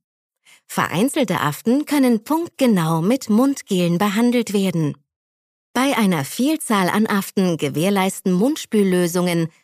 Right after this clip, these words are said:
dass alle schmerzenden Bereiche im Mund erreicht werden. Eingesetzte Produkte sollten sowohl gegen die Schmerzen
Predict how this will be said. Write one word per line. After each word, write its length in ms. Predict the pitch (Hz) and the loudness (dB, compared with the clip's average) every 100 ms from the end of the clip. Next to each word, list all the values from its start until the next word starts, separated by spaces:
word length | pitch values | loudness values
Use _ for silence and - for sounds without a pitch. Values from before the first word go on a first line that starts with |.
| - | -6
dass 220 | 302 - - | -4 -2 -2
alle 260 | 294 311 | 0 0
schmerzenden 760 | - 208 190 214 - 185 165 147 | -2 0 0 0 -2 0 0 0
Bereiche 480 | 143 156 180 - | -2 -2 -2 -2
im 160 | 180 156 | -4 -2
Mund 320 | 156 185 175 | 0 0 -2
erreicht 540 | - 220 190 190 - - | -4 -2 -2 -4 -4 -4
werden. 400 | 175 170 156 - _ _ _ - - - _ | -2 0 -2 -4 _ _ _ -14 -14 -16 _
Eingesetzte 720 | 185 180 165 170 165 - 170 | -2 0 0 0 -4 -4 -4
Produkte 680 | - 160 269 - 254 247 262 | -2 0 0 0 0 0 0
sollten 320 | 311 320 233 | -2 0 0
sowohl 460 | 190 165 175 175 | 0 0 0 0
gegen 260 | 160 156 147 | 0 -2 -2
die 100 | 135 | -2
Schmerzen 640 | - 165 196 240 254 240 | -2 -2 -2 -2 0 0